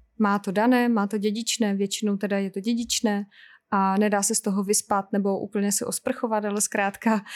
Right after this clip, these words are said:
jsou tam dvě taková rozlišovací kritéria, a pro to, abychom rozlišili, kdo je vysoce citlivý a kdo není.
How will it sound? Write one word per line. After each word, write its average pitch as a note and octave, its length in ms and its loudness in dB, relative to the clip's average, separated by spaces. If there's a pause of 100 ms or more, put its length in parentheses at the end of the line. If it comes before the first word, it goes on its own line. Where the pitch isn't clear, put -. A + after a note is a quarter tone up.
(160)
jsou A3+ 160 2
tam A#3 180 4
dvě G#3+ 200 2
taková A3+ 400 0
rozlišovací A3 640 0
kritéria, B3+ 680 0 (540)
a G3+ 300 2 (300)
pro G#3 220 2
to, G3+ 240 -2
abychom G#3 580 0
rozlišili, G#3 600 0
kdo G3 280 -2
je G3+ 140 -2
vysoce G3+ 340 -4
citlivý G3+ 560 -2
a G#3 60 -6
kdo G3 180 -2
není. G#3 320 2